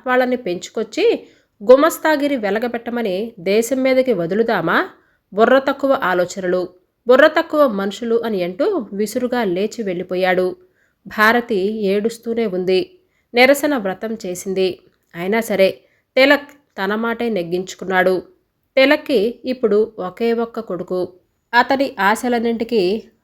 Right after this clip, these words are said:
ఆయువు పట్టు వాడే. తను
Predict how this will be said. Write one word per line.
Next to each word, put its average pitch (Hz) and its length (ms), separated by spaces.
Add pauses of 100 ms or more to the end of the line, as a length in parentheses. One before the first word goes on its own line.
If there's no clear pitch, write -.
ఆయువు 233 420
పట్టు 247 320
వాడే. 180 520 (640)
తను 247 300